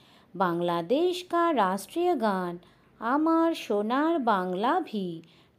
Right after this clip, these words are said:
टैगोर ने ही लिखा था।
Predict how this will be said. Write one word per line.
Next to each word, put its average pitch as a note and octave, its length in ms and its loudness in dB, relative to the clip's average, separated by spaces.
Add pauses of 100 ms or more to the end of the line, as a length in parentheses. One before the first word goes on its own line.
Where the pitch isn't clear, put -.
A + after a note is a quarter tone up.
टैगोर G3+ 520 0
ने E4+ 340 2
ही F3+ 420 -6 (500)
लिखा E3+ 640 -6
था। A3 720 -2